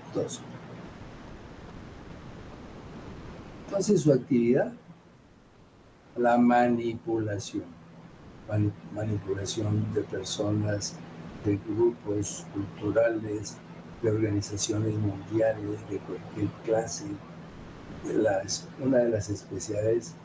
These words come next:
especialidades es la manipulación. Y esta actividad es alguna de los que nos estamos viendo constantemente agobiados por este tiempo, las noticias y demás.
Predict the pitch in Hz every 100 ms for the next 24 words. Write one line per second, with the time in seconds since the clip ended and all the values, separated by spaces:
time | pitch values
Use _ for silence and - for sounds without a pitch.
0 | - 135 - - 107 165 165 135 110 92
1 | - - - - - 131 139 143 123 135
2 | 139 131 123 113 117 107 104 - 156 143
3 | - - - - - - - 117 127 117
4 | 92 92 104 - 131 - 131 117 110 120
5 | - - - - - 113 110 113 120 113
6 | 101 95 - 104 101 92 - - 117 113
7 | 113 113 110 113 - 98 - - 104 110
8 | 110 110 - 110 - - - - - 101
9 | 101 95 107 185 185 139 107 - - -
10 | - - - - - - 113 110 - 110
11 | - 135 110 - - - - - - -
12 | - 104 104 104 - 113 101 - 104 101
13 | 104 85 82 - -